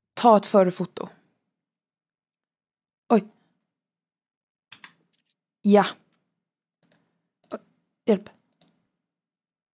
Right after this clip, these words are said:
Så, och så ställer vi oss här. Nej. Sluta. Sluta. Gå dit. Can you go over there, please? Så.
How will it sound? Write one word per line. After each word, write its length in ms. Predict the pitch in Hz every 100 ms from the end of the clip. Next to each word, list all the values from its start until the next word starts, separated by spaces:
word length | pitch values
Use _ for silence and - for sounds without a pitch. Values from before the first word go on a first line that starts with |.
| _ _ _
Så, 440 | - 220 247 285 - -
och 120 | 214
så 120 | 220 - _
ställer 340 | - - 220 214
vi 100 | 208
oss 140 | 202
här. 400 | 220 202 214 220
Nej. 520 | 226 220 214 220 285 - _ _ _ _ - _ _ _ _ - _ -
Sluta. 340 | - 240 185 - _ _ _ _ _ _ - - - - - - - - -
Sluta. 460 | 285 254 - 277 -
Gå 220 | 214 285
dit. 360 | 214 226 - - _ _ _ _ _ _ _ _ _ _ _ _ _ _ _
Can 180 | 302 311
you 120 | 339
go 80 | 330
over 380 | 330 311 302 294
there, 180 | 285
please? 360 | 233 196 190 - - _ _ _ - _ _ _
Så. 400 | - 277 302 392